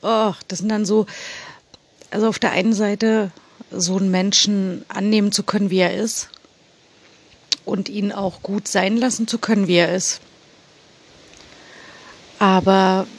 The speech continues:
wenn diese Verhaltensweisen so komplett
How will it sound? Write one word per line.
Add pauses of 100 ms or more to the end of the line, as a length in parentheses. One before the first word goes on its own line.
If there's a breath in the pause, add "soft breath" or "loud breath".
(540)
wenn
diese
Verhaltensweisen
so
komplett